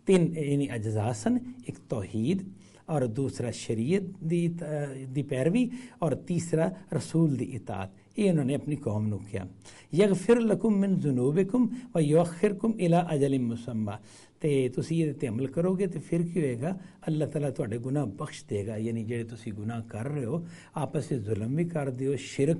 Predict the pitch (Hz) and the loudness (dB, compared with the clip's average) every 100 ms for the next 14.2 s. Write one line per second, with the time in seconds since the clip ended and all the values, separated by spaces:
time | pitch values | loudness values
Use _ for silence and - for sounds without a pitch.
0 | - 143 123 120 127 139 135 - 127 131 | -2 -8 -6 -6 -4 -4 -6 -6 -8 -4
1 | 127 170 165 117 113 110 147 160 - - | -2 0 -2 -4 -6 -2 -2 -2 -10 -18
2 | - - 214 180 165 135 127 127 117 113 | -10 -2 2 6 6 4 0 0 0 0
3 | 147 180 170 135 98 131 170 - - 185 | 0 0 -2 -2 0 0 -2 -6 -4 0
4 | 175 170 170 156 143 151 117 156 - 143 | 4 4 4 2 0 0 0 -2 -2 -2
5 | 143 156 135 139 113 123 120 120 143 165 | -2 -4 -2 -4 -4 -4 -4 -2 -2 -2
6 | 127 120 - - 135 135 160 147 156 143 | -2 -6 -6 -8 -4 0 0 2 0 0
7 | 117 151 165 - 131 113 127 156 175 - | 2 2 0 -2 -2 0 0 0 -2 -6
8 | - 180 165 147 156 151 139 120 143 151 | -6 0 4 4 2 0 -2 -2 -2 -2
9 | 147 131 123 107 170 214 185 165 165 160 | 0 -2 0 0 2 2 2 2 2 2
10 | 185 180 - - - 160 165 - 127 180 | -2 -2 -14 -8 0 2 0 -2 2 2
11 | 165 - - - - 147 135 160 156 - | 2 -2 -14 -4 2 4 4 2 2 2
12 | 156 143 - 143 135 147 - 147 135 143 | 0 0 0 0 2 0 0 -4 -2 -2
13 | 139 135 131 113 131 110 - 131 123 127 | -2 -4 -6 -6 -6 -6 -2 -2 2 2
14 | 95 98 | 2 -2